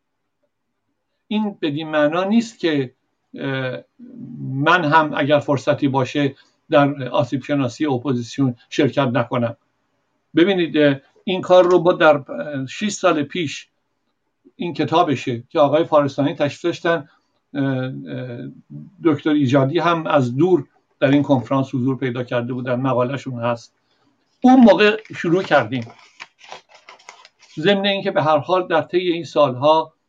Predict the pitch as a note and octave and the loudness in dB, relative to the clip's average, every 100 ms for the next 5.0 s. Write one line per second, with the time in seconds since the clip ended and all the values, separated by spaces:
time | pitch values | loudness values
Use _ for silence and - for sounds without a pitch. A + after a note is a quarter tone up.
0 | - F#3+ F3 E3+ G#3 A3 D3 B2+ C3 A#2 | 0 2 2 0 -4 -6 -6 -6 -6 -8
1 | A2 G2+ _ _ _ _ _ _ _ _ | -10 -18 _ _ _ _ _ _ _ _
2 | _ _ F3+ F3+ G#3+ G#3+ - _ _ _ | _ _ 0 2 2 -2 -8 _ _ _
3 | _ _ _ - F#3+ A3 G#3+ G3+ A3+ - | _ _ _ -2 4 4 6 4 4 2
4 | D#3+ D3+ F#3 G3 F#3+ G3+ D3+ B2+ G#2+ | 0 2 0 2 4 4 4 0 -8